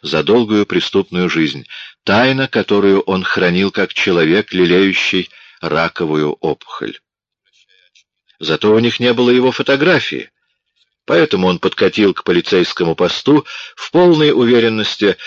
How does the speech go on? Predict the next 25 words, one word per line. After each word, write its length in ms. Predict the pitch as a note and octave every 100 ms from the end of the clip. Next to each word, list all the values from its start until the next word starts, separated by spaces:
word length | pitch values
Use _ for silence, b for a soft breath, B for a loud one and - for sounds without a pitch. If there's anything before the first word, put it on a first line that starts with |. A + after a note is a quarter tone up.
| B -
что 240 | - G#2+
двум 280 | F#2+ B2 G#2
фараонам, 680 | - G2 G2 A2 G2+ E2+ D2+
проверяющим 720 | E2+ F2+ F#2 E2 - - D#2+
машины, 560 | D#2 D#2+ D#3 E3 D#3+ B B B
и 100 | C#3
в 100 | C#3
голову 380 | E3 E3+ A#2+ F2
не 120 | D#2
придет, 400 | - D#2 C#2+ C2 B B -
будто 380 | F#2 - -
они 320 | F#2 F#2 F#2 F2
сейчас 680 | - - F#2 E2+ D#2+ - -
столкнутся 720 | - F2+ E2 F2+ F2 - F2
нос 280 | D#2+ D2 -
к 80 | F2+
носу 420 | C3 D3+ C#3+ - B B B _ _
с 140 | - -
профессиональным 1120 | F2 - F2+ - E2 D2 E2+ A2 G#2 G2 G2+ -
убийцей. 760 | E2+ C#2+ C2+ - - - - _ b b _ _ _ _ _ _ _ _ _ _ _ _ _ _ _ _ _
Последние 540 | - - C#3+ C3+ C3 A#2+
двадцать 440 | A2+ B2+ - A#2+
семь 220 | - G#2+
лет 240 | G#2 B2 -
Перри 460 | G2+ A2+ A#2 B2